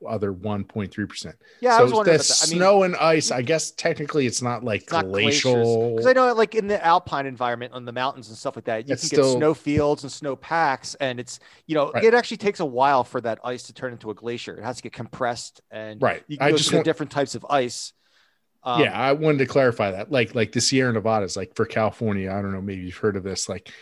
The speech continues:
Speaker 1: it's a big deal if they don't get a lot of snow, because
Speaker 2: Yeah.
Speaker 1: when that snow doesn't happen, then the spring melt doesn't happen, and then they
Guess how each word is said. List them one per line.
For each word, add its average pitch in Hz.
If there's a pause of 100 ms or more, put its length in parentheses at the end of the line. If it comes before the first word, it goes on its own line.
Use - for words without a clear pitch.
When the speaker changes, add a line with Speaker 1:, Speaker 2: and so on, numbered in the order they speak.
(180)
Speaker 1:
it's 110
a -
big 113
deal 113
if -
they 101 (180)
don't 120
get 120
a 131
lot 127
of 123
snow, 139 (440)
because 104
Speaker 2:
Yeah. 117 (240)
Speaker 1:
when 113
that 113
snow 127 (200)
doesn't 113
happen, 107 (460)
then 107 (220)
the 104
spring 117
melt 143
doesn't 98
happen, 98
and 107
then 101
they 107